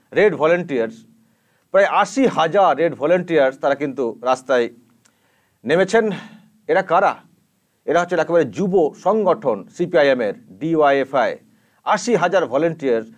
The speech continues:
তারা কিন্তু রাস্তায় নেমেছেন মানুষের পাশে থাকার জন্য এই কোভিড সিচুয়েশনে। আপনারা দেখছেন রিপোর্ট, কিছু রিপোর্ট সেখানেও দেওয়া হয়েছে যে তাদের মধ্যে অনেকেই করোনা পজিটিভ হয়ে যাচ্ছেন,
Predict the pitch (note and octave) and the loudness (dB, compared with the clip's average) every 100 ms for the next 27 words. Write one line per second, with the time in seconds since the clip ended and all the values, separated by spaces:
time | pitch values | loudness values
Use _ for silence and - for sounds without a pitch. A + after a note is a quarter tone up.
0 | _ - E3 F3 D3+ D#3 - E3 B2+ D3+ | _ -4 0 0 2 0 0 -2 -2 -2
1 | D3+ E3 A#2+ C3+ - C3+ A#2+ B2 B2+ A#2+ | -2 -2 -2 -4 -4 -4 -2 -4 -4 -4
2 | B2 G2+ B2+ C#3 A#2+ - F#3+ F3 A2+ G2+ | -2 -4 -4 -8 -8 -8 -8 -8 -12 -20
3 | G#2 C2 - _ _ _ _ _ _ _ | -20 -20 -20 _ _ _ _ _ _ _
4 | _ _ - C#3 G3 E3 G3 A3 A3 A3+ | _ _ -6 0 2 0 -2 0 0 -2
5 | D3 D#3+ G#3 G3 - F3+ G3 F3+ F3+ G3+ | -6 -2 0 0 -2 -4 0 0 2 0
6 | G3+ - D#3+ F3 E3+ D#3 F3+ F3 E3+ C#3+ | -2 -6 -2 0 2 4 4 2 0 -4
7 | B2 - _ _ _ _ C3+ F#3+ F#3+ F#3+ | -6 -12 _ _ _ _ 0 2 2 2
8 | B3 A#3 G#3+ A#3 A#3+ B3+ A#3+ - - - | 4 2 2 2 2 0 -2 -6 -16 -2
9 | F#3+ A#3+ A3+ G#3 G#3+ B3+ A3+ F3+ D#3 D3+ | 0 0 0 -2 -2 -4 0 0 2 -2
10 | - A3 | -2 -4